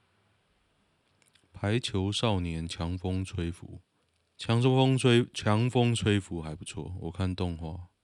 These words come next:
绝对是奥运高手，奥运高手是不错。振臂高挥，好像看过欸。棒球看木章，木章有打过棒球吗？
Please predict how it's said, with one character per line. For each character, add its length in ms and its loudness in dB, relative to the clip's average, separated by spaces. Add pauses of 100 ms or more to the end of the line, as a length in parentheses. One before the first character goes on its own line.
(1040)
绝 200 -2
对 140 0
是 140 -2
奥 360 2
运 260 0
高 300 -4
手， 320 -10
奥 160 0
运 140 0
高 180 -2
手 220 -10
是 120 -16
不 80 -20
错。 300 -16 (1500)
振 340 -2
臂 220 -4
高 300 -4
挥， 260 -4
好 160 -6
像 100 0
看 240 -2
过 280 -2
欸。 80 -12 (760)
棒 240 0
球 220 -2
看 340 2
木 280 2
章， 280 -8 (1000)
木 240 2
章 200 4
有 80 6
打 140 6
过 180 8
棒 300 2
球 240 -4
吗？ 240 -18